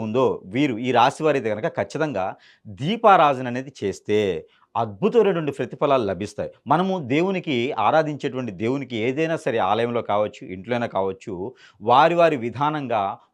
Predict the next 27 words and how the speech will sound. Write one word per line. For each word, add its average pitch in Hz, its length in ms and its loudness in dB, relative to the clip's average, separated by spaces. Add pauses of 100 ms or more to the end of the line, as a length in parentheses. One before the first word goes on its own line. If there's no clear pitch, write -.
ఫాస్టింగ్ 120 480 0
ఉండాలా, 107 300 0 (200)
ఒక 107 180 -6
పొద్దు 113 260 -4
ఉండాలా, 107 320 0 (300)
తలస్నానం 123 540 -4
చేయాలా 101 320 0 (160)
అనేది 123 260 -4 (160)
ఏం 107 180 -2
లేకుండా 98 360 -4 (180)
ఈ - 100 -8
రాశి 120 280 2
వారు 135 160 -4
పర్టికులర్గా 120 460 -4 (120)
దీపారాధన 127 500 -2
అనేది 110 260 -8 (360)
చేయండి. 85 340 -4 (140)
ఆ - 20 6 (140)
దీపారాధన 165 500 4
ఎలా 135 180 6
చేయాలంటే 101 360 -2
కనుక, 92 180 -4 (540)
ఖచ్చితంగా 175 420 0 (160)
ఈ - 20 4 (100)
రాశి 160 280 2
వారిలో 151 280 2
ఉన్నటువంటి 127 460 -4